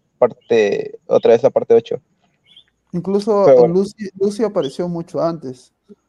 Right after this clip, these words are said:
Speaker 1: Sí. O sea, apareció cuando se murió Johnny, de hecho.
Speaker 2: Ujú. Cuando sale
Speaker 1: O
Speaker 2: la
Speaker 1: sea,
Speaker 2: historia de,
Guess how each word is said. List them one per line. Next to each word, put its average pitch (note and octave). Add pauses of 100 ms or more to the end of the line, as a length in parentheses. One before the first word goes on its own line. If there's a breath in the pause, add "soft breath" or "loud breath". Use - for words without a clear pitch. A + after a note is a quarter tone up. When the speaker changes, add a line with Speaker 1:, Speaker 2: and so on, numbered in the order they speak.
(400)
Speaker 1:
Sí. A2 (1200)
O -
sea, B2 (320)
apareció C#3
cuando D3
se D3
murió A#2+
Johnny, A2+
de G2
hecho. G2+ (540)
Speaker 2:
Ujú. D3 (160)
Cuando D3+
sale F3
Speaker 1:
O E3+
Speaker 2:
la -
Speaker 1:
sea, C#3+
Speaker 2:
historia D3+
de, C3+